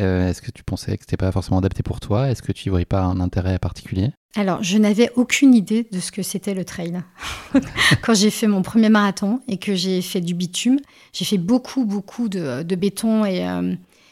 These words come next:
Speaker 2: et de, de semis, de marathons, avant de, de prendre conscience qu'il y avait, euh, des courses en montagne ou en nature qui, qui existaient. En fait, ma rencontre avec le trail était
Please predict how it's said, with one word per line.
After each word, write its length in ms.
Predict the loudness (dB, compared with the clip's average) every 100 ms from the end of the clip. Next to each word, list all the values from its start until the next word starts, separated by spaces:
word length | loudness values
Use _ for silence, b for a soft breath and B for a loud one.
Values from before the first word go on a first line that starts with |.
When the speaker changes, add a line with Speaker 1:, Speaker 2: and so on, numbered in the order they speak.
| b b
Speaker 2:
et 100 | -6
de, 340 | -4 -2 -2 -4
de 100 | -4
semis, 580 | -2 2 4 4 6 4
de 100 | 2
marathons, 560 | 0 0 -2 -2 -2 0 2
avant 560 | 2 2 2 4 4
de, 440 | 4 2 0 0 -2
de 240 | -4 -4
prendre 360 | -4 0 0 2
conscience 540 | 0 0 0 0 -2
qu'il 180 | -2 -2
y 20 |
avait, 340 | 0 0 0
euh, 220 | -2 -2 -2
des 120 | -4
courses 280 | -4 -4 -2
en 60 |
montagne 520 | -2 0 0 0 0 0
ou 180 | -2
en 60 | 0
nature 420 | -2 -4 -6 -8
qui, 360 | -8 -6 -6 -6
qui 180 | -6 -6
existaient. 500 | -4 -6 -4 -6 -8 B B B
En 80 | -4
fait, 240 | -2 -2
ma 220 | 0 2
rencontre 420 | 2 0 0 -2 0
avec 220 | -2 -2
le 80 | -6
trail 280 | -4 -4 -4
était 440 | -6 -6 -8 -10